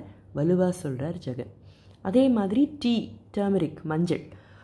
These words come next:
புற்று நோய்க்கு மருந்து மஞ்சள்ல இருக்கு அப்படின்னு மருத்துவ உலகமே சொல்லுது. ஒவ்வொருத்தரும் ஒரு நாளுக்கு எட்டு கிராம் மஞ்சள் உணவுல சேர்த்துக்கணும் அப்படின்னு சொல்றாங்க.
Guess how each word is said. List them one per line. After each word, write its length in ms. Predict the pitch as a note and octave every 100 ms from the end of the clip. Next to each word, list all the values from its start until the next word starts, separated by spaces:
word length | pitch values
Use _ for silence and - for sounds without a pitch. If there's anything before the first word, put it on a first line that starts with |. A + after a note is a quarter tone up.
| - -
புற்று 400 | D#4 D#4 - E4+
நோய்க்கு 680 | C4 G#3 G3+ F3 - G#3 A#3+
மருந்து 600 | A3 E3+ F#3 F#3+ F3+ A3+
மஞ்சள்ல 640 | G#3+ E3+ G#3+ B3+ A#3+ A3
இருக்கு 420 | E3+ E3 E3 F#3 F#3
அப்படின்னு 500 | C#3+ D#3+ F3+ F#3 A#3+
மருத்துவ 440 | D3+ F3 - A3
உலகமே 540 | E3+ C#3 E3+ F#3 G3 G#3+
சொல்லுது. 440 | D3+ B2+ A2 C#3 G#3+ - - - - -
ஒவ்வொருத்தரும் 800 | F3+ A3+ A#3+ D#4+ D#4 C#4 C#4+ E4
ஒரு 260 | B3 G3+ B3+
நாளுக்கு 720 | B3 G#3+ G3+ F#3 F#3 B3 C#4+
எட்டு 380 | F#3 F3+ - D4+
கிராம் 400 | G#3 G3+ G#3+ C4+
மஞ்சள் 580 | G#3 F3+ G3 G#3 C4+ -
உணவுல 400 | F3 G3+ A3 G#3 G3
சேர்த்துக்கணும் 580 | F3+ F#3 G3+ G3 F3 F#3+
அப்படின்னு 340 | F3 C#3+ D3+ G#3+ G#3
சொல்றாங்க. 380 | C3 B2+ B2